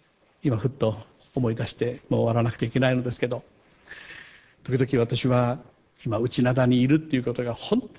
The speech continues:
不思議でならないのです。私がこの石川県に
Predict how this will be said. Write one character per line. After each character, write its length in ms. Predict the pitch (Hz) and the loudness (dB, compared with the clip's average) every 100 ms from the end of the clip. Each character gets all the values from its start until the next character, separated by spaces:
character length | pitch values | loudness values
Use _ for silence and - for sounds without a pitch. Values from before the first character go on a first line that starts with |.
| - | -12
不 160 | 185 - | -2 0
思 80 | 170 | 2
議 80 | |
で 120 | 160 156 | 4 4
な 120 | 135 | 4
ら 120 | 131 | 4
な 120 | 135 | 4
い 60 | 131 | 2
の 100 | 113 | 0
で 120 | 113 | -2
す。 160 | - 117 _ _ _ _ _ - - - - - _ | -6 -10 _ _ _ _ _ -20 -20 -20 -20 -20 _
私 300 | 139 165 156 | -2 2 4
が 100 | 156 | 4
こ 80 | 156 | 4
の 80 | 143 | 2
石 260 | 156 - | 2 2
川 200 | - 165 | 4 4
県 300 | 160 135 120 | 4 4 6
に 320 | 123 120 117 | 6 4 2